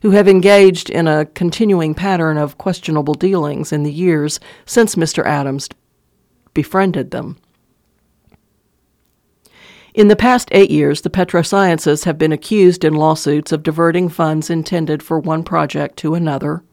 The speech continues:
and of breaking agreements with investors, landlords, and lenders, all while socializing with Mister Adams and trading on the relationship to attract new opportunities.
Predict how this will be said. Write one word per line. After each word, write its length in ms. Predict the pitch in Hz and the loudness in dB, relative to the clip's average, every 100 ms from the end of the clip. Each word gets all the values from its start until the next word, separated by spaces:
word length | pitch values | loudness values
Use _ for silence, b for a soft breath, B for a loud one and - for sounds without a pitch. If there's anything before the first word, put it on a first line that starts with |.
| _ _ B B B B | _ _ B B B B
and 140 | 185 180 | 2 2
of 120 | 165 | 4
breaking 380 | 190 175 180 165 | 4 6 4 2
agreements 500 | 156 202 170 151 - | 4 4 4 0 -4
with 140 | 151 | -2
investors, 680 | 165 156 175 - 110 - - _ _ | -2 0 -2 -4 -8 -10 -18 _ _
landlords, 600 | 160 165 160 139 110 - - | -2 0 0 -2 -6 -8 -6
and 180 | 147 | -4
lenders, 500 | 147 160 160 - - - B B B | 0 0 0 -6 -12 -18 B B B
all 300 | 208 220 185 | 8 8 8
while 300 | 170 156 165 | 6 6 4
socializing 680 | - 185 180 160 143 143 160 | 4 2 2 2 2 0 -2
with 160 | 151 | -4
Mister 260 | 160 - - | -4 -6 -4
Adams 440 | - 147 151 165 | -4 -2 -2 -2
and 140 | 175 175 | 0 -2
trading 420 | - 165 156 160 | 2 4 4 2
on 80 | 160 | 2
the 100 | 170 | 2
relationship 720 | 185 165 139 151 147 139 135 | 2 2 0 -4 -6 -6 -6
to 140 | - | -4
attract 480 | 165 160 156 147 - | -6 -4 -6 -6 -6
new 400 | 156 170 165 156 | -4 -2 0 -2
opportunities. 920 | - 143 139 - 185 156 - - - | -4 -10 -10 -6 -4 -6 -10 -20 -20